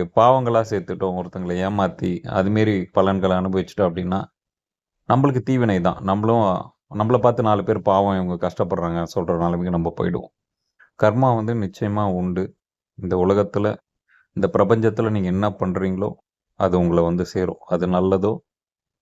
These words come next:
தீமையோ, அஹ் சொல்லுவாங்கல்ல, "தீதும் நன்றும் பிறர் தரவாரான்ட்டு."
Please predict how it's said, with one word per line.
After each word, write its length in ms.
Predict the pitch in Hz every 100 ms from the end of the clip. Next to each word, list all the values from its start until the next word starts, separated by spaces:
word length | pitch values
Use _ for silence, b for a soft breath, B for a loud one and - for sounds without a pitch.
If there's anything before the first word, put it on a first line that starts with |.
| _
தீமையோ, 400 | 110 95 92 90 - _ _ _ _ _ - 98
அஹ் 220 | 101 104 95
சொல்லுவாங்கல்ல, 500 | 110 113 104 95 92 90 - _ _ _ _ _ _ -
"தீதும் 300 | 123 120 120
நன்றும் 340 | 107 98 107
பிறர் 320 | 101 95 92
தரவாரான்ட்டு." 720 | - 90 87 90 87 85 82